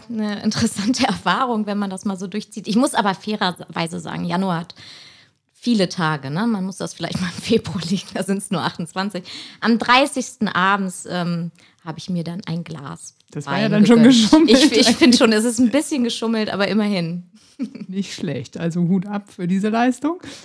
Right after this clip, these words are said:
Speaker 2: Äh, und das noch im Lockdown, muss man ja sagen, wo ja nachweislich irgendwie der Alkoholkonsum <laughs> immer weiter steigt. Also war das schon, war das schon ziemlich gut. Und wir sehen auch, die Sache mit den guten Vorsätzen kann dann doch funktionieren. Vor allem,
Speaker 1: Und
Speaker 2: wenn man
Speaker 1: bei dir
Speaker 2: Profi
Speaker 1: so?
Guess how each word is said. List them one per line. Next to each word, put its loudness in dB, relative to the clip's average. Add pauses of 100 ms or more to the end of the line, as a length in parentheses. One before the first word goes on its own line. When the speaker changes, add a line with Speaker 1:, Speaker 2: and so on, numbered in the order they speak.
Speaker 2:
Äh, -2
und 0
das -2
noch 0
im 4
Lockdown, 0
muss 0
man 2
ja 0
sagen, 0
wo -2
ja 0
nachweislich -4
irgendwie 0
der -4
Alkoholkonsum 8
<laughs> 10
immer 6
weiter 0
steigt. -2
Also -4
war 4
das 2
schon, -6 (400)
war -4
das 0
schon 0
ziemlich 2
gut. -2
Und 0
wir 0
sehen 2
auch, 0
die -4
Sache -4
mit 0
den 0
guten -4
Vorsätzen -6
kann -4
dann -2
doch -4
funktionieren. -2 (240)
Vor -14
allem, -4
Speaker 1:
Und 2
Speaker 2:
wenn 4
man 2
Speaker 1:
bei 0
dir 4
Speaker 2:
Profi 4
Speaker 1:
so? -2